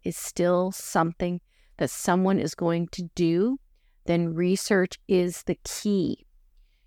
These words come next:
You need to know exactly what is in the product. What is the carrier? Where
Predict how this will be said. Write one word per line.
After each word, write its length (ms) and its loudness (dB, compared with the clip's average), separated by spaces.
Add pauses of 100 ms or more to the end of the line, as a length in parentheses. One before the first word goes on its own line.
You 180 6
need 200 0
to 100 6
know 340 8
exactly 640 2
what 340 4
is 220 -4 (140)
in 240 6
the 60 0
product. 580 0 (480)
What 420 6
is 280 2
the 100 -4
carrier? 640 0 (440)
Where 500 6